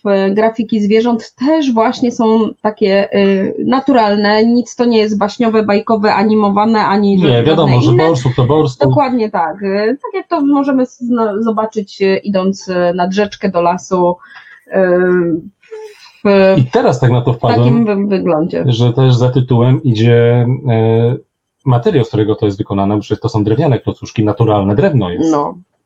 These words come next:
Speaker 2: Nie jakiś tam plast, to naturalne drewienko.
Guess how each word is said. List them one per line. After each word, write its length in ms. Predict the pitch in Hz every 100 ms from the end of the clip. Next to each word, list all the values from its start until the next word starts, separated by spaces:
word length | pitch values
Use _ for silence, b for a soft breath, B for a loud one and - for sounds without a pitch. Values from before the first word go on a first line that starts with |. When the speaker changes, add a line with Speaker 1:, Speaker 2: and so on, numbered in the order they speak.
| _ -
Speaker 2:
Nie 80 | 147
jakiś 200 | 151 -
tam 140 | 101
plast, 320 | 120 107 - - _ _
to 180 | 113 113
naturalne 500 | 117 127 110 110 120
drewienko. 480 | 143 185 160 127